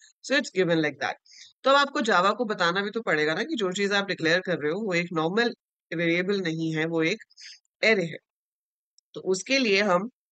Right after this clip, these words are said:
data type लिखते हैं, square bracket लगाते हैं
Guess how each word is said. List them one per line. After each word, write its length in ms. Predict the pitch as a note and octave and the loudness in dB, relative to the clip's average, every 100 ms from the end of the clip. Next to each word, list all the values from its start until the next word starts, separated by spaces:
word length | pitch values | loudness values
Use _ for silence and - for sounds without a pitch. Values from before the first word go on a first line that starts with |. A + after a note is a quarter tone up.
| _ - | _ -10
data 300 | E3+ D#3+ E3+ | -2 2 4
type 260 | F#3 B3 - _ G3 | 2 0 -6 _ -10
लिखते 280 | F3 - F#3 | -8 -2 0
हैं, 180 | F#3 B3 C4 _ _ _ - | 0 -4 -8 _ _ _ -18
square 520 | - - F#3+ G3+ A#3+ | -18 -8 0 2 2
bracket 400 | A#3+ F3+ F3 G3 | 2 0 0 -2
लगाते 420 | F#3 F3 D#3+ - E3 | 0 0 0 -2 -6
हैं 200 | E3 | -4